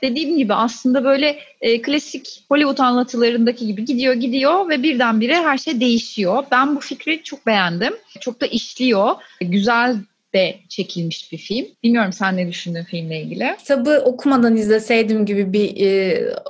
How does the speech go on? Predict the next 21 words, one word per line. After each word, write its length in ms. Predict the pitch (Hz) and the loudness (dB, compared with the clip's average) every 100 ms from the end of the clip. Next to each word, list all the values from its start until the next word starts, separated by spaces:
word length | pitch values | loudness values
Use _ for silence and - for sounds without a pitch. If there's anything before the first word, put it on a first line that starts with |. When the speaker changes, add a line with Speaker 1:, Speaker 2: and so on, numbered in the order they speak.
| - _ - 190 | -16 _ -14 -4
Speaker 2:
durumda 520 | 196 202 202 190 196 | 0 2 2 2 0
kaldım. 460 | 196 175 147 160 160 | 0 -2 -4 -6 -6
Öyle 240 | 180 180 | -4 -2
buldum 280 | 180 175 180 | -4 -4 -6
kendimi. 420 | 175 185 185 262 | -4 -4 -2 -2
Çünkü 520 | 285 254 247 302 247 - - - - | -2 -4 -2 -2 -2 -8 -18 -18 -10
çok 260 | - 294 254 | -6 -4 0
hani 220 | 247 240 | 0 0
kitabı 300 | - 269 240 | -2 -2 -2
bitirdiğim 540 | 254 - 262 233 240 | -4 -4 -2 2 2
gibi 160 | 208 240 | 0 -2
filmi 380 | 247 240 240 247 | 0 2 4 4
izledim. 440 | 190 180 202 254 | 2 -2 -2 0
O 60 | 240 | 0
yüzden 340 | 233 247 247 | 2 0 2
de 80 | 240 | 2
böyle 260 | 247 254 | 2 4
bir 420 | 262 269 - - - | 2 0 -8 -20 -20
kitaptan 400 | - 262 254 262 | -6 -4 0 4
aldığım 440 | 254 254 254 277 | 4 4 4 2
hazzı 720 | 240 247 247 233 240 294 - | 4 4 4 4 2 2 0